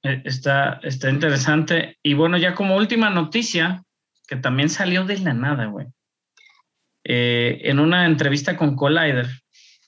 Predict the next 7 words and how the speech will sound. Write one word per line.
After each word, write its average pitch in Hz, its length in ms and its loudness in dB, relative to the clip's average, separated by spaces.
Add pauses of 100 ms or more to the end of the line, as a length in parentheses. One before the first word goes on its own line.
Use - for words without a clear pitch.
(440)
eh, - 560 -14 (140)
para, 123 1000 -2 (240)
eh, 131 180 -4
que 135 100 -4
estuvieron 139 400 0
checando, 165 920 2 (140)
eh, 123 440 -4